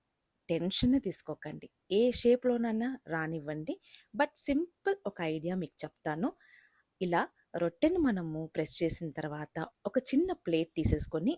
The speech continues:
ఆ ప్లేట్ని ఈ రొట్టెపై పెట్టేసి ఆ షేప్‌లో మీరు కట్ చేసేసుకోండి. So, మనకి రౌండ్ రొట్టెగా మనకి రావడం జరుగుతుంది. So, ఇలాగా అన్ని రోటీస్‌ని ఇదే విధంగా షేప్ చేసేసుకొని మనము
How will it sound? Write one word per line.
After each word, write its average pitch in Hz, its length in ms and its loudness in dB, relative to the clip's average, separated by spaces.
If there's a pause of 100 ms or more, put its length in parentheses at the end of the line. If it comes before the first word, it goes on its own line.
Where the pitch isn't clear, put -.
ఆ 165 120 -4
ప్లేట్ని 170 560 -2 (440)
ఈ 175 120 -2
రొట్టెపై 208 520 -2 (600)
పెట్టేసి 196 420 0 (120)
ఆ 208 100 4
షేప్‌లో 311 440 0
మీరు 320 220 0
కట్ 175 200 -4
చేసేసుకోండి. - 640 -6 (100)
So, - 240 0
మనకి 160 440 -2
రౌండ్ 254 680 2
రొట్టెగా 180 500 -4 (280)
మనకి 151 360 -12 (440)
రావడం 156 400 -4
జరుగుతుంది. 165 640 -8 (500)
So, - 100 2 (120)
ఇలాగా 254 380 2
అన్ని 226 440 4
రోటీస్‌ని 202 580 0 (560)
ఇదే 180 260 4
విధంగా 170 500 -2 (340)
షేప్ - 360 -4
చేసేసుకొని 175 600 -2 (420)
మనము 175 300 -4